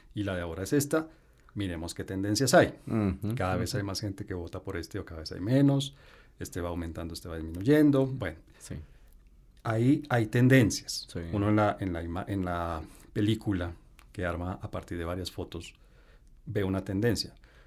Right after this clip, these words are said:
Speaker 1: Pero lo que usted dice es que incluso la tendencia tampoco es confiable, porque, por ejemplo, las, las tendencias se pueden revertir. Puede pasar algo y la gente en la
Speaker 2: Claro.
Speaker 1: próxima fotografía dice, "Vamos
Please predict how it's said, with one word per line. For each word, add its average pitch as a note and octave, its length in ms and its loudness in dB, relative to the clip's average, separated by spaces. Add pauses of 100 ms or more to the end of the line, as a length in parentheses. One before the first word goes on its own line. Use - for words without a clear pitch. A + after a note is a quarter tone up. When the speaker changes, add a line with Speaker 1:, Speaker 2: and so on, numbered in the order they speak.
(140)
Speaker 1:
Pero G#2+ 180 4
lo G#2+ 100 4
que A2 60 -2
usted A2+ 160 0
dice A2+ 120 0
es B2 60 -6
que C#3+ 120 -2
incluso G#2+ 440 -2
la A2 120 0
tendencia F2+ 460 -4
tampoco E2+ 520 -8
es F#2+ 80 -6
confiable, C3+ 380 2
porque, - 280 -10 (220)
por G2 120 -2
ejemplo, F2 260 -4
las, A2 160 -2
las G2+ 140 -4
tendencias F#2+ 340 -4
se C#3 60 2
pueden G#2+ 200 2
revertir. F#2+ 520 0
Puede G2+ 160 -4
pasar G#2 260 0
algo C#3 220 0
y D3 40 -2
la A#2 100 0
gente F2+ 260 -2
en G#2+ 60 2
la G#2 100 0
Speaker 2:
Claro. - 160 0
Speaker 1:
próxima B2 280 2
fotografía F#2+ 480 -4
dice, C3+ 260 -4 (340)
"Vamos F#2 420 -6